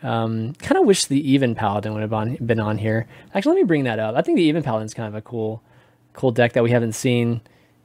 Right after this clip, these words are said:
you know, a lot of in a while. And I, it, there's some,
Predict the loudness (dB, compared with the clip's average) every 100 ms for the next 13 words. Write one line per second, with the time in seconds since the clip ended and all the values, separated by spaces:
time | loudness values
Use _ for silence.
0 | -4 -2 0 4 6 8 6 4 2 0
1 | 0 -2 -2 -2 -2 -2 -4 -6 -8 -6
2 | -6 -6 -4 0 0 2 0 4 2